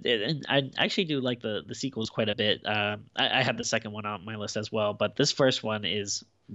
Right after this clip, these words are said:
really, really good. Again, you know, it, it has great humor. Um, you know, the, the music's great. It looks good. It,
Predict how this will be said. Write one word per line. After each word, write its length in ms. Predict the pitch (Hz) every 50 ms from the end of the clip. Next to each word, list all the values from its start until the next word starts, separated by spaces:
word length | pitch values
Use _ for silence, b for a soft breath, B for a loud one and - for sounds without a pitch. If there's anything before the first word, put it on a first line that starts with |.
| 107
really, 320 | 110 120 120 120 117 113 104
really 280 | 101 107 104 101 98
good. 280 | 98 104 101 101 101 95
Again, 500 | - - 110 107 120 117 117 117 117 117 B B B B B B B B B B
you 140 | - 123 120
know, 100 | 113 113
it, 140 | 113 104 78 - -
it 140 | 101 113
has 220 | 110 127 110 104 107
great 280 | - - 147 156 156 139
humor. 680 | - 127 123 123 127 131 123 123 123 127 127 117 101 76
Um, 460 | 107 107 104 104 101 107 113 113 - _ _ - 117
you 160 | 131 127 117
know, 60 | 110
the, 300 | 110 104 110 104 104 95 - -
the 80 | - 104
music's 500 | 110 110 127 143 135 131 120 - - -
great. 480 | - - 117 117 120 120 117 113 -
It 100 | - 104
looks 360 | 101 107 117 117 113 - -
good. 580 | - - - 117 113 113 113 117 117 113 110 110
It, 320 | 87 90 104 107 113 120